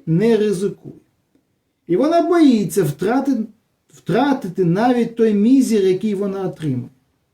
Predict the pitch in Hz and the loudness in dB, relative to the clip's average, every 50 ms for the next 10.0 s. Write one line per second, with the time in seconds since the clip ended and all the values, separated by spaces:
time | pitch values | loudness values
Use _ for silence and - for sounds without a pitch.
0 | _ _ _ _ _ _ _ _ _ _ _ _ 160 147 - 285 311 269 185 156 | _ _ _ _ _ _ _ _ _ _ _ _ -8 -4 -2 0 2 2 2 2
1 | 143 135 131 127 - - 233 254 262 262 262 254 262 254 247 262 262 262 233 185 | 2 0 0 -2 -2 -2 2 4 6 6 6 6 4 4 4 2 2 2 0 -2
2 | - - - - - - - _ _ _ _ _ _ _ _ _ _ _ _ _ | -4 -6 -8 -12 -16 -16 -18 _ _ _ _ _ _ _ _ _ _ _ _ _
3 | _ _ 190 165 - - 262 262 233 185 202 196 180 147 139 165 180 202 202 185 | _ _ -8 -8 -4 0 0 0 2 4 4 4 4 4 4 2 2 0 -2 -4
4 | 185 170 156 147 - - 156 143 135 131 131 - _ _ _ _ _ _ _ _ | -4 -4 -6 -6 -6 -6 -2 -2 -2 -2 -4 -8 _ _ _ _ _ _ _ _
5 | _ _ _ _ _ _ _ _ _ - 143 123 180 208 240 294 320 277 214 202 | _ _ _ _ _ _ _ _ _ -12 -4 -2 0 2 2 2 2 2 2 2
6 | 202 - 214 180 175 185 180 165 175 190 180 160 165 151 156 147 156 165 165 147 | 0 -2 -2 -4 -2 -2 0 0 0 0 0 0 0 -2 -2 -2 -2 -2 -2 -2
7 | 156 - 175 156 151 139 131 135 185 175 - 233 233 240 226 220 220 220 220 214 | -2 -4 -2 0 0 0 0 -2 -4 -4 -2 0 0 2 0 0 -2 -2 -2 -2
8 | 190 185 165 156 185 220 233 208 190 156 - - 143 127 127 - 156 143 139 180 | -2 -2 -2 -2 0 0 0 0 0 -2 -2 -4 -6 -6 -4 -4 -4 0 0 0
9 | 175 160 147 170 196 202 180 165 151 - - 147 135 131 127 127 131 - - | 0 0 0 -2 -2 0 0 -2 -2 -4 -4 -4 -4 -4 -6 -6 -10 -10 -14